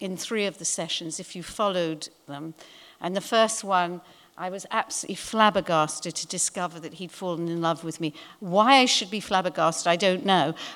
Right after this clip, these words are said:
because that is part of, Freud wrote a lot about transference love,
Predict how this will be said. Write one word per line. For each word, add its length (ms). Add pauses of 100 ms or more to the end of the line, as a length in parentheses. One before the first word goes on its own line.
because 600 (160)
that 260
is 240
part 420
of, 220 (380)
Freud 340
wrote 300 (180)
a 80
lot 320
about 580
transference 800
love, 280